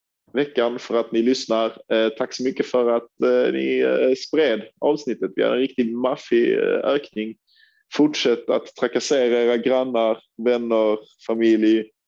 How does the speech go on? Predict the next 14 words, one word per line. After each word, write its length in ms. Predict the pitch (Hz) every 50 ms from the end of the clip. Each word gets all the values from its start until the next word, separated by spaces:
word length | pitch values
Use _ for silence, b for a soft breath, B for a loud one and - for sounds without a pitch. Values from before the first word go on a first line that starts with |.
| _ _ _ _ _ - 110
Eh, 300 | 110 110 110 110 107 107
låt 320 | 117 131 139 139 143 143 -
inte 180 | 151 147 147 135
någon 200 | 135 131 120 110
komma 240 | - 120 120 120
undan 320 | 123 120 117 120 117 113 107
med 80 | 107
att 60 | 110 110
inte 120 | - 107
lyssna. 500 | 107 110 117 117 - - 104 101 101 101
Var 580 | 101 98 107 117 120 120 120 120 120 110 - - _ _ _ _ _ _ _ - 117 110
riktigt, 440 | 117 123 151 170 170 - 120 113 120
riktigt 300 | 131 123 120 113 110 123
osköna. 540 | 123 117 - 131 117 107 98 98 98 98 98